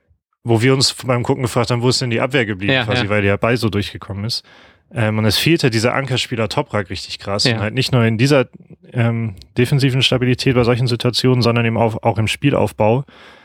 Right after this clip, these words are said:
Speaker 1: weil kaum ein Spieler so intelligent ist, das,
Speaker 2: Mhm.
Speaker 1: ähm, aufzubauen. Und ein Groß eben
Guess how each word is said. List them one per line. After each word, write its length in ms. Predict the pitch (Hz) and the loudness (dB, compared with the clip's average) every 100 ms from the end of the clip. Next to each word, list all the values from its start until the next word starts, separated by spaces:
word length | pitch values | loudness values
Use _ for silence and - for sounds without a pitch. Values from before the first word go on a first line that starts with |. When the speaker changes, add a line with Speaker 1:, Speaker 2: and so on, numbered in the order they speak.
| _ _ _ | _ _ _
Speaker 1:
weil 240 | - 107 107 | -4 -2 -2
kaum 300 | - 131 151 | 0 -2 0
ein 120 | 127 | -2
Spieler 300 | - 131 123 | -2 0 0
so 100 | 113 | 2
intelligent 520 | 117 107 110 113 147 131 | -2 -2 -2 0 0 2
ist, 200 | - 104 | 0 -2
das, 280 | 90 - - | -4 -6 -4
Speaker 2:
Mhm. 60 | 107 | -2
Speaker 1:
ähm, 320 | 101 95 98 - _ _ - | 0 -2 -8 -14 _ _ -6
aufzubauen. 680 | 104 101 - 104 110 123 147 _ - - - _ _ _ _ - | -4 -4 -4 -2 0 0 -4 _ -20 -20 -20 _ _ _ _ -2
Und 200 | 139 143 | -2 0
ein 80 | 123 | 2
Groß 340 | 127 165 - | 4 4 4
eben 380 | 135 135 139 | 0 0 -2